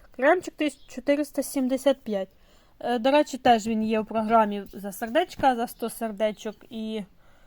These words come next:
сто з чим-то гривень його можна купити. Тому, хто збирає сердечка, то всі ось ці пропозиції, всі ці дуже гарні. Я використовую як базу, базу під макіяж, дуже мені подобається.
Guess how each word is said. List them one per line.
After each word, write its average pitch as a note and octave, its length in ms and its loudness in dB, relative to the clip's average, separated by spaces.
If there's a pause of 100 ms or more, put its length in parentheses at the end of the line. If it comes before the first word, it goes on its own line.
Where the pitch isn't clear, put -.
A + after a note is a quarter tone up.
(320)
сто - 420 2
з B3+ 60 -6
чим-то G#3 320 -4
гривень D4+ 340 2
його G#3 140 -2
можна A#3 280 -2
купити. F#3 560 -10 (600)
Тому, A#3 500 -2 (1160)
хто A#3+ 540 6 (320)
збирає G#3 380 2
сердечка, D#4+ 680 -2 (160)
то C#4 640 2 (120)
всі B3+ 380 -2
ось A3+ 340 0
ці A3+ 80 -6
пропозиції, C4+ 840 -2
всі - 220 -12
ці G#3+ 160 -12
дуже G#3 320 -4
гарні. D4+ 380 2
Я A#3+ 100 4
використовую A#3 600 -2
як G#3+ 180 0
базу, G#3+ 360 0
базу G#3+ 280 4
під F#3 140 -14
макіяж, B3 580 -2
дуже G#3 340 -6
мені F3+ 180 -8
подобається. F3 680 -10